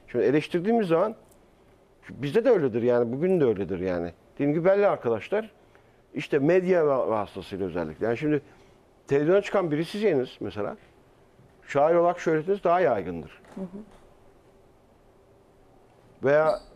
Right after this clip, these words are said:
Speaker 1: e, gazetede yazıyorsanız özellikle da, diğerlerinden daha meşhur bir şair olursunuz. Ama bu sizin daha önemli olduğunuzu göstermez ki.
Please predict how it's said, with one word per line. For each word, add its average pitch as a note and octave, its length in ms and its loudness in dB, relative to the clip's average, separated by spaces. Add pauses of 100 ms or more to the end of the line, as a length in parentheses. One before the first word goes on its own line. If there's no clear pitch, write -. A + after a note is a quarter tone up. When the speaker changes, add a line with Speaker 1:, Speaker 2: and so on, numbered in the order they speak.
(180)
Speaker 1:
e, G#2+ 80 -4 (2500)
gazetede E3 420 4
yazıyorsanız G2 520 0
özellikle G2+ 560 0 (760)
da, A2 240 -2
diğerlerinden G3 500 4
daha F#3 380 2 (420)
meşhur C3 320 0
bir A2 60 -6
şair G2+ 260 0
olursunuz. F#2+ 420 -6
Ama F3+ 340 0 (380)
bu B2 60 -10
sizin D#3 280 -4
daha E3 200 2
önemli F3 260 2
olduğunuzu F3 340 0
göstermez A3+ 540 0
ki. F2+ 120 -10